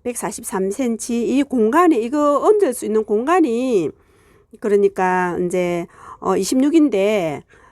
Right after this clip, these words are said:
어, 제일 작은 거 하시면, 어, 그래도 이제 많이 추위 타는 아이들을 이제 넣으면 좋지 않겠어요? 확장형에는 전 잘 모르겠네요. 그리고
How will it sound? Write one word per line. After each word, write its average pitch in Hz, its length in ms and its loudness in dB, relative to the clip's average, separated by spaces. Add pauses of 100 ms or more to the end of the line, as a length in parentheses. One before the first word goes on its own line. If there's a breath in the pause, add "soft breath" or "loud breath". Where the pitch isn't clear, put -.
(460 loud breath)
어, 175 760 2
제일 226 300 2
작은 311 460 0
거 233 280 4
하시면, 180 1000 -2 (520 soft breath)
어, 175 760 0 (400)
그래도 185 440 2
이제 175 240 0
많이 208 360 0
추위 349 220 4
타는 349 300 2
아이들을 175 840 -2
이제 185 160 -6
넣으면 185 640 0 (480 soft breath)
좋지 - 260 -2
않겠어요? 226 840 2 (340 soft breath)
확장형에는 226 1300 4
전 190 420 -4
잘 190 200 -10
모르겠네요. 185 680 -2
그리고 269 720 2